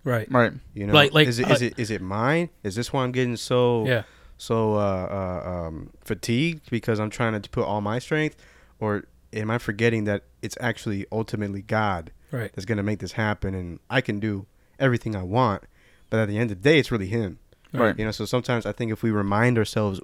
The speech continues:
Speaker 3: who's really in control, who's in charge, who's really fighting the fight for us,
Speaker 2: Mm-hmm.
Speaker 3: that alone can really, that, for me, that really helped me.
Speaker 2: Mm-hmm.
Speaker 3: Remembering, like, man, like, I forget sometimes that even though I'm trying so hard for my future, for my future career or whatever,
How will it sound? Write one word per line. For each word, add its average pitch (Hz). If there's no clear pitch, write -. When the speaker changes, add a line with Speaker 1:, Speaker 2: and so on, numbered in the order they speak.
Speaker 3:
who's 139
really 127
in 113
control, 120
who's 120
in 110
charge, 117
who's 123
really 113
fighting 117
the 104
fight 120
for 131
us, 131
Speaker 2:
Mm-hmm. 120
Speaker 3:
that 117
alone 113
can 98
really, 110
that, 143
for 117
me, 139
that 127
really 113
helped 98
me. 90
Speaker 2:
Mm-hmm. 131
Speaker 3:
Remembering, 120
like, 98
man, 110
like, 104
I 117
forget 113
sometimes 117
that 98
even 117
though 120
I'm 113
trying 123
so 120
hard 120
for 113
my 101
future, 120
for -
my 104
future 113
career 110
or 95
whatever, 104